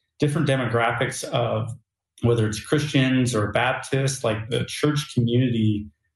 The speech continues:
is huge. What a, <laughs> this is a crazy campaign. No wonder you won an Effie. And it worked. It actually achieved some business goals. So this is, like,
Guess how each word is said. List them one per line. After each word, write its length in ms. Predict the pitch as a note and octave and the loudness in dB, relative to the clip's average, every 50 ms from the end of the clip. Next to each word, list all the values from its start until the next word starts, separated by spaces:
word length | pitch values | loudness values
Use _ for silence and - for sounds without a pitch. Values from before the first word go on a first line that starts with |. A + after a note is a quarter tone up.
| - | 0
is 180 | B2+ G#2+ G2 - | 0 0 0 0
huge. 640 | - - D3 D#3 D3+ A#2+ G#2+ G#2+ G#2+ G#2+ - - - - _ _ _ _ | -2 0 2 2 4 2 2 0 -2 -4 -6 -8 -12 -16 _ _ _ _
What 240 | - G#2 A#2+ C3+ C3+ | -2 0 2 2 2
a, 160 | B2+ - - A2 | 2 0 0 -4
<laughs> 600 | - - E3 - - - - C#3+ - - - - - - - - - - - _ | -4 -2 0 0 2 4 4 4 4 2 0 -2 -6 -10 -18 -20 -20 -20 -6 _
this 100 | G3 A3 | 0 2
is 60 | A3+ B3 | 2 2
a 140 | F3 - | 2 0
crazy 360 | - - E3 E3+ F3+ E3+ E3+ E3+ | 0 0 0 0 0 0 -2 -2
campaign. 460 | - - E3 D3+ C#3+ - F#3 G3 D#3+ | 0 0 0 0 0 0 0 2 2
No 100 | C3 B2+ | 2 2
wonder 200 | C#3+ D3+ - F#3 | 2 2 2 2
you 80 | C3+ | 0
won 100 | A#2 A2+ | 0 0
an 100 | A2 A2 | 2 2
Effie. 540 | B2 C#3+ E3 E3 - - A2+ A#2 A#2 A2+ - _ _ | 2 2 0 0 -4 -4 -4 -4 -6 -8 -10 _ _
And 140 | - C3 C3+ | 0 2 2
it 140 | C3 - - | 2 2 2
worked. 280 | G#3+ A#3+ - - - | 2 2 0 0 0
It 120 | B2 A#2+ B2 | 2 2 2
actually 580 | C3 C3+ C3+ - - C#3 C#3 C3 C3 C3+ - | 2 2 0 -2 0 0 2 2 0 0 -2
achieved 360 | C3+ C3 - - C#3+ C#3 C3+ - | -2 -2 0 2 2 2 2 2
some 180 | - B2 A#2 | 0 0 0
business 340 | B2+ D#3 - - - A#2+ - | 2 2 2 2 0 0 0
goals. 320 | - - G#2+ G#2+ G#2+ - | 0 0 0 0 -2 -2
So 80 | - - | 0 0
this 180 | - F#3 - G3 | 0 0 0 0
is, 140 | E3+ C#3+ | 0 2
like, 140 | D3 C3+ A#2+ | 2 2 0